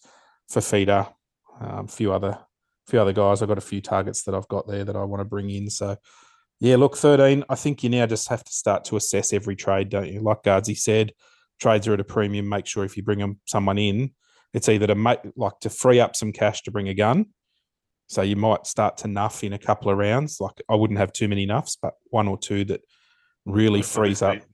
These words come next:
Speaker 2: two,
Speaker 1: Hey?
Speaker 2: yeah. Yeah, I'd say two nuffs.
Speaker 1: Two at the most. I, I think one would be plenty, particularly with people like,
Speaker 2: Particularly.
Speaker 1: well, particularly with people like Piakura and Tafare and Richie Kenner and those sort of blokes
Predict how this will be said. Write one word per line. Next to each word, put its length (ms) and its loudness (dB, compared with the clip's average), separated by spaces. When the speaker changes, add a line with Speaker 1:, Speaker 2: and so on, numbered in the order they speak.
Speaker 2:
two, 60 -4
Speaker 1:
Hey? 280 2
Speaker 2:
yeah. 260 -8
Yeah, 280 -4
I'd 180 0
say 220 -6
two 240 -14
nuffs. 580 -14
Speaker 1:
Two 220 6
at 80 4
the 80 2
most. 420 2
I, 220 0
I 60 0
think 240 -6
one 260 0
would 140 -4
be 100 -4
plenty, 360 -2
particularly 600 -2
with 300 2
people 280 0
like, 280 4
Speaker 2:
Particularly. 160 -14
Speaker 1:
well, 120 6
particularly 440 2
with 120 2
people 240 4
like 160 0
Piakura 680 0
and 460 -6
Tafare 640 4
and 300 -6
Richie 320 -2
Kenner 480 2
and 160 -2
those 180 0
sort 120 -2
of 80 -4
blokes 360 -2